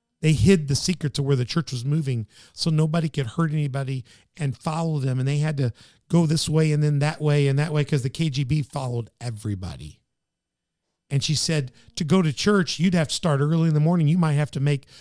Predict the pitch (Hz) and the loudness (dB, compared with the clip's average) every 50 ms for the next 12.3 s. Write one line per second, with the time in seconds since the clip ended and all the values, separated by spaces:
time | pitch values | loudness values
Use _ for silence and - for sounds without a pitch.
0 | - _ _ - - 160 170 165 156 143 160 165 160 160 156 120 143 135 127 127 | -20 _ _ -4 0 0 0 2 0 0 0 2 2 2 4 4 2 2 4 4
1 | 139 160 170 160 139 113 110 107 - - - _ _ _ _ _ _ - - 170 | 4 6 6 6 4 2 0 -2 -6 -10 -12 _ _ _ _ _ _ -2 0 0
2 | 147 - - 143 - - 151 147 151 147 143 127 - - 156 147 143 135 123 107 | 0 0 -2 -4 -4 -2 -2 0 2 2 2 2 0 -2 -2 0 0 0 0 0
3 | 123 135 139 143 127 123 120 120 131 135 139 131 135 123 123 120 120 110 107 117 | -2 -2 -2 -2 -2 -2 -2 -2 -2 0 0 0 0 0 -2 -2 -2 -4 -4 -6
4 | 143 139 131 117 - - - 135 127 113 - - - _ _ _ _ _ _ _ | -4 -4 -4 -4 -6 -8 -8 -10 -10 -10 -12 -14 -16 _ _ _ _ _ _ _
5 | - - - - 196 180 - - 160 139 - - 165 160 143 135 123 113 113 110 | -8 -4 -2 0 0 -2 0 -2 -2 -2 -2 -2 0 0 2 2 0 0 -2 -4
6 | - - - - - - - - - 180 156 110 151 175 - 175 131 131 - - | -6 -8 -12 -18 -20 -16 -14 -2 0 0 2 2 2 0 0 -2 -4 -4 -6 -6
7 | - - 175 160 143 131 160 139 147 139 139 135 139 135 135 135 117 - - 117 | -6 -4 -4 -2 -2 -2 -2 -4 -4 -4 -4 -2 -2 -2 -4 -4 -6 -8 -14 -14
8 | - 127 139 127 120 113 101 90 - _ _ _ _ _ _ _ _ _ _ - | -10 -8 -8 -8 -8 -8 -10 -12 -16 _ _ _ _ _ _ _ _ _ _ -8
9 | 147 123 113 110 - - - 127 107 - - 104 - _ _ _ _ _ 160 147 | -6 -4 -4 -6 -6 -8 -8 -10 -10 -10 -14 -16 -16 _ _ _ _ _ _ -20
10 | 143 _ _ _ _ _ _ _ _ _ _ _ _ _ _ _ 143 131 - 139 | _ _ _ _ _ _ _ _ _ _ _ _ _ _ _ _ -6 -4 -4 -6
11 | 127 - 147 156 165 - - 180 131 143 131 123 117 117 - _ _ - - 139 | -6 -6 -6 -8 -8 -8 -6 -6 -4 -4 -4 -4 -8 -12 -14 _ _ -14 -10 -8
12 | 139 127 123 123 113 107 | -8 -8 -8 -8 -10 -12